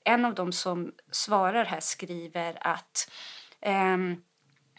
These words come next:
"Ja, hoppas nu att, eh, för första gången känna lyckan. Helst då ekonomin är tryggad,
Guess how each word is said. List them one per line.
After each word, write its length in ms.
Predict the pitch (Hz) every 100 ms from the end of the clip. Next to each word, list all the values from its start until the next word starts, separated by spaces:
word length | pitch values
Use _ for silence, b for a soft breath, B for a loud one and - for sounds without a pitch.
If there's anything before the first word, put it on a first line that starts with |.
| _
"Ja, 280 | 240 233 -
hoppas 360 | - - 190 -
nu 160 | 185 180
att, 300 | 180 - 190
eh, 280 | 180 - 175
för 120 | -
första 280 | - - 190
gången 220 | 180 185
känna 320 | - 196 175
lyckan. 520 | 185 - - 160 240 269 B B B
Helst 480 | - 269 277 -
då 160 | - 185
ekonomin 800 | - 208 233 247 240 269 302 233 -
är 140 | 175
tryggad, 760 | 175 - 294 190 - - 220